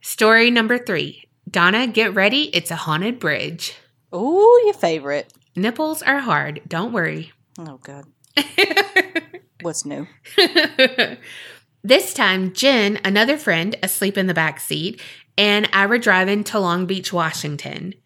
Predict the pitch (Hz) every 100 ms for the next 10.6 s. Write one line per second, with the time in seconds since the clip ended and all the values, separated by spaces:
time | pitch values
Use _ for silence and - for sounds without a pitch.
0 | _ _ - - _ - 226 311 320 370
1 | 233 233 262 240 240 226 185 190 180 320
2 | 339 - 247 196 196 214 226 208 226 214
3 | 220 - 196 196 196 180 185 180 175 185
4 | - - 220 254 254 214 196 202 208 240
5 | 226 220 208 190 160 170 226 - - -
6 | - - - 214 202 - 214 208 233 214
7 | 190 202 196 196 185 - 208 185 180 170
8 | 165 165 143 147 156 - - - - 202
9 | 190 190 185 190 196 170 170 - 165 -
10 | - 135 - - -